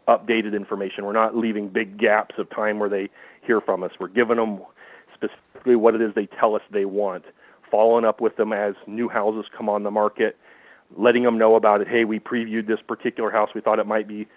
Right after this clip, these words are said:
what you're interested in." I mean, I got the, I got my team where they're very specific in their duties they have to do with buyers. They, I mean,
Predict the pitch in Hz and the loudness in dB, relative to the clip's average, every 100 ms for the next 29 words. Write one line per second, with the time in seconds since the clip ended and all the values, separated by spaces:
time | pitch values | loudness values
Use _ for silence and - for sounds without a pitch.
0 | _ - 110 101 104 104 107 - 107 104 | _ -2 -2 0 -4 -4 -10 -6 -4 -2
1 | 107 113 117 - 104 - 113 123 120 135 | 0 2 2 0 -4 -2 2 4 4 0
2 | - 143 127 113 117 110 123 135 127 120 | 0 -2 -2 -2 -2 0 2 2 2 0
3 | - 117 123 - 120 110 104 - - _ | -4 -6 -4 -4 -4 -6 -8 -16 -20 _
4 | - 120 120 117 - 120 117 110 107 120 | 0 2 2 -2 -6 -2 0 0 2 4
5 | 120 107 113 110 101 101 117 117 107 101 | 4 2 0 -2 -2 2 2 2 0 -4
6 | - _ _ _ _ - 151 151 101 139 | -14 _ _ _ _ 0 0 0 -6 -10
7 | 139 147 147 | -6 -4 -4